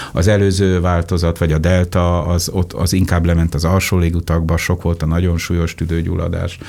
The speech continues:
az ebből származó légzési elégtelenség, és haltak meg. Most hallok megint ilyen ostobaságokat, hogy hát igen,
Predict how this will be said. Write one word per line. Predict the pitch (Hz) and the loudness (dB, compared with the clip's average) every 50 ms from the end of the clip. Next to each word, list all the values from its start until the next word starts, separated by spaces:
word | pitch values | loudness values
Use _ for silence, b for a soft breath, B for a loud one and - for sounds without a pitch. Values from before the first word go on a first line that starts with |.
| B B B B | B B B B
az | B 80 | B 2
ebből | 90 95 92 87 90 87 | 2 4 4 4 2 2
származó | 85 - 87 82 82 80 78 80 82 80 | 2 2 2 2 2 2 2 2 0 0
légzési | 82 82 90 90 90 90 80 - - 80 | 2 2 2 2 2 2 0 0 0 0
elégtelenség, | 82 80 - - 80 78 - - 82 78 | 0 0 0 -2 -2 -2 -2 -2 -2 -2
és | 78 76 - | -2 -2 -2
haltak | - 76 78 78 - - 78 78 - | -2 -2 -2 -2 -2 -4 -6 -4 -2
meg. | 80 82 87 - B B B B B B B | -4 -4 -4 -6 B B B B B B B
Most | - 95 - - | 0 0 0 0
hallok | - - 131 127 123 101 95 92 - | 2 2 4 4 4 4 2 2 2
megint | 104 104 92 92 90 | 2 2 2 2 2
ilyen | 92 90 87 | 2 2 2
ostobaságokat, | 90 87 87 - - 92 80 82 82 - - 82 82 85 82 - 80 82 - | 2 0 0 0 0 0 0 0 -2 0 0 0 0 -2 -2 -2 -2 -2 -2
hogy | 87 87 - | -2 -4 0
hát | - 123 123 123 123 - | 2 2 2 2 2 0
igen, | 98 92 92 90 90 | 0 2 2 2 0